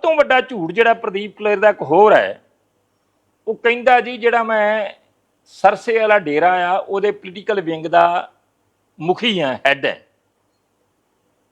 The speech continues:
ਜਦ ਕਿ ਪੋਲੀਟੀਕਲ ਵਿੰਗ ਦਾ ਮੁਖੀ ਜਿਹੜਾ ਚੇਅਰਮੈਨ ਹੈ, ਉਹ ਰਾਮ ਸਿੰਘ ਹੈ। ਤੁਸੀਂ ਵੀ Google ਤੇ ਸਰਚ ਕਰ ਲਿਆ। ਪ੍ਰਦੀਪ ਕਲੇਰ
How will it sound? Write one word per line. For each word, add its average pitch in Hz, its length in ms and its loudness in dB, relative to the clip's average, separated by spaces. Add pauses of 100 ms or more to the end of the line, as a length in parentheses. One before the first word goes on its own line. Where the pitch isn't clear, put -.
(400)
ਜਦ 139 280 0
ਕਿ 180 200 -4
ਪੋਲੀਟੀਕਲ 180 460 -8
ਵਿੰਗ 143 280 -8
ਦਾ 160 180 -2
ਮੁਖੀ 143 420 -10
ਜਿਹੜਾ 151 280 -2
ਚੇਅਰਮੈਨ 160 560 -4
ਹੈ, 120 240 -8
ਉਹ 180 140 -2
ਰਾਮ 120 260 0
ਸਿੰਘ 95 280 -16
ਹੈ। - 80 -20 (1080)
ਤੁਸੀਂ 170 200 -14
ਵੀ 196 80 -4
Google 160 320 -8
ਤੇ 170 80 -10
ਸਰਚ 151 260 -8
ਕਰ 151 120 -10
ਲਿਆ। 151 140 -8 (1700)
ਪ੍ਰਦੀਪ 220 640 -2
ਕਲੇਰ 214 540 4